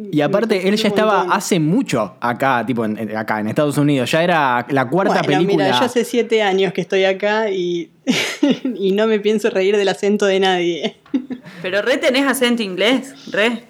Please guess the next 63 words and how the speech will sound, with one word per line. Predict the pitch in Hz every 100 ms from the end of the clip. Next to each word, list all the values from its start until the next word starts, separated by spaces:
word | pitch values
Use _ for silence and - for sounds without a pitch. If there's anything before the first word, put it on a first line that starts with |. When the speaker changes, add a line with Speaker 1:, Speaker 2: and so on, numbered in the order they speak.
| - - -
Speaker 3:
Se | - 190
te, | 190 170 160
se | -
te | 180 175
pega. | - 240 277 175 160 160 165
A | 180
él | 220 285
no | 233 226
se | 262
le | 220
pegó | 180 190 214
nunca, | 247 285 196 165
le | 160
pegaron | 165 190 233
otras | 208 208 208
cosas | 254 262 202
como | 180 160 156
Speaker 1:
Sí, |
Speaker 3:
renos. | 202 202 170 160
Speaker 1:
yo | 202
tengo | 214 233 202
pánico, | 190 233 247 196 170 160
tengo | 196 202 185 202
pánico | 220 214 175
de | 147
terminar | 143 151 175
haciendo | 180 185 185
este | 175 147
podcast | 175 190 165
y | 139
que |
el | 143
último | 170 160 143
episodio | 131 147 165
tengo | 151 151
tonada | 135 139 147
cordobesa. | 123 120 123 131 113
Ya | - 156
la | 156
veo | 139 147
venir, | 131 151 127
ya. | 107 151 131
Speaker 3:
<laughs> | - 220 190 277 285 277 262 240 233 208 - 208 190 170 147
Speaker 1:
Pero | 135
bien. | 139 151
Speaker 2:
Bueno, | 147 240 233
pero | 226 226 226 226
no | 226 277
sé, | - 311 247 208 220
¿eh? |
No | 247
sé | 262 320 311
porque | 285 233
yo | 220 262
soy | 262
rosarina | 254 233 226 190 233 247 240 220
y | 180
pasé | 175 156 - 196
siete | 208 208
años | 214 208
en | 196 180
Córdoba. | 220 -
Ah, | 262 254